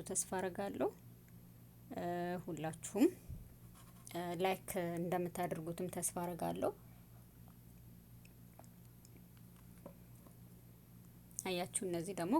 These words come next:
ቀለል ቀለል ያሉ ሱፍራዎች ናቸው። በጣም ቆንጆ ናቸው። እናንተ በምትፈልጉት መልክ ልናዘጋጅ እንችላለን ማለት ነው። እናንተ ያው እንዳልኳችሁ ማዘዝ ብቻ።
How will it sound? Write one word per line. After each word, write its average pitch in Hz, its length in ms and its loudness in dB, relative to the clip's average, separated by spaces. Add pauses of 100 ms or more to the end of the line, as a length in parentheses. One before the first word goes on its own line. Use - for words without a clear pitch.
ቀለል 185 300 2
ቀለል 170 340 0
ያሉ 160 220 2
ሱፍራዎች - 420 0
ናቸው። - 280 0
በጣም 294 300 2
ቆንጆ - 260 -6 (100)
ናቸው። 170 380 0 (580)
እናንተ 220 420 6
በምትፈልጉት 170 840 0
መልክ 214 300 -2
ልናዘጋጅ 160 760 0
እንችላለን 196 640 2
ማለት 208 300 0
ነው። 277 140 4
እናንተ - 400 0
ያው 175 180 6
እንዳልኳችሁ 233 600 4
ማዘዝ 294 500 6
ብቻ። - 200 -8